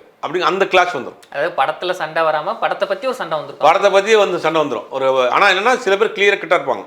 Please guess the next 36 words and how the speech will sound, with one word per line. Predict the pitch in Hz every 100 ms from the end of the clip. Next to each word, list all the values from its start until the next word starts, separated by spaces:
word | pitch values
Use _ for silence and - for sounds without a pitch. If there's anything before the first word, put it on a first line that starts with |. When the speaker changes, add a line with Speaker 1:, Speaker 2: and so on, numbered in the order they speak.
| - _ _
Speaker 1:
டைரக்டர் | 123 143 143
கதை | 123 135 131
சொல்லிட்டாருன்னா | 131 131 175
அந்த | 156
கதைக்குள்ள | 127 127 127 131
மட்டும் | 127 123 175
நான் | 160
இருப்பேன், | 101 117 - - _ _ _ -
நீங்க | 104 135
சொல்றதை | 143 165
நான் | 143
நடிக்கிறேன், | 104 101 92 87
அவ்வளோதோட, | 98 101 101 -
அதோட | 113 135
சரி | - 113
என்னோட | 104 98
வேலை | 117 110
கிடையாதுன்றாங்க. | 95 90 85 85 - _ - - _ _ _
சில | - 220 220
பேர் | 233
என்ன | 208 190
பண்ணுவாங்கன்னா, | 170 156 147 185
"எனக்கு | 160 151 135
இப்படி | 139
மாத்தி | 135 135 127
எடுங்க, | 113 127
அப்படி | 117 120
மாத்தி | 113 113 104
எடுங்க" | 98 95
அப்படின்னு. | 95 156
பெரும்பாலான | 147 160 165 170 170
ஹீரோஸ் | 165 156 147 165 160 151
இன்னைக்கு | 160 139 131
வந்து | 127
தனக்கு | 131 127 127 123
கையடக்கமான | 131 131 131 131 139 123 101